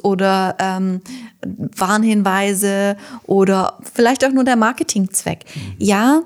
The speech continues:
Speaker 1: den kann man dann hinterfragen, aber, ähm, es gibt Gründe und deswegen, ähm, möchte ich an der Stelle auf jeden Fall sagen, Verpackungen grundsätzlich nicht immer schlecht zu reden.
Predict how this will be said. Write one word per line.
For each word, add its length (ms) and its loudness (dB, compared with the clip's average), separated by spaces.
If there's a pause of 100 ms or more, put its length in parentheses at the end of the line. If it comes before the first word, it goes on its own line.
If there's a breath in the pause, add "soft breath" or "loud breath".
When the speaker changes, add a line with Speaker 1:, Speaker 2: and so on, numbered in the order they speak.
(140)
Speaker 1:
den 120 2
kann 160 2
man 80 6
dann 140 0
hinterfragen, 680 -2 (300 loud breath)
aber, 640 0
ähm, 340 -2 (200)
es 200 -2
gibt 220 0
Gründe 400 -4
und 160 -6
deswegen, 400 0 (400 loud breath)
ähm, 260 -2
möchte 180 -8
ich 60 -6
an 80 -2
der 120 -4
Stelle 200 -4
auf 120 -6
jeden 140 0
Fall 140 -4
sagen, 560 -4
Verpackungen 600 -6
grundsätzlich 540 -6
nicht 160 -4
immer 180 -6
schlecht 260 -14
zu 80 -16
reden. 320 -12